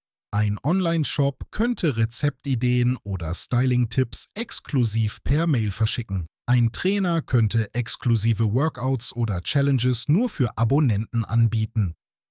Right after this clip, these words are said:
Ein Berater könnte Einblicke geben, die es weder auf der Website noch in den sozialen Medien gibt.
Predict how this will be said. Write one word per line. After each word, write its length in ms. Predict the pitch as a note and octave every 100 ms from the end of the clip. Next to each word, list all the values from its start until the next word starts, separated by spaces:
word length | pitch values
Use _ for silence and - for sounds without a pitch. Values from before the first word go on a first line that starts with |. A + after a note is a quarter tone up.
| -
Ein 220 | A#2 A2
Berater 540 | G2+ G#2 D#3+ - D#3
könnte 400 | D3+ A3+ A3+ -
Einblicke 480 | C3 D#3 C3+ C#3 C#3+
geben, 420 | A2 A#2 G#2+ A#2+
die 160 | A2+ A2+
es 240 | G#2+ -
weder 280 | A#2+ A3 F3
auf 160 | B2 -
der 180 | A2 G2+
Website 640 | C3+ - - B2 B2+ -
noch 240 | C3 G#3+
in 240 | - E3+ E3
den 200 | F3 F#3
sozialen 640 | A#2 C3+ - G#2 F2 C#3
Medien 440 | C#3+ G2 F#2+ G2 G2
gibt. 380 | G#2 - -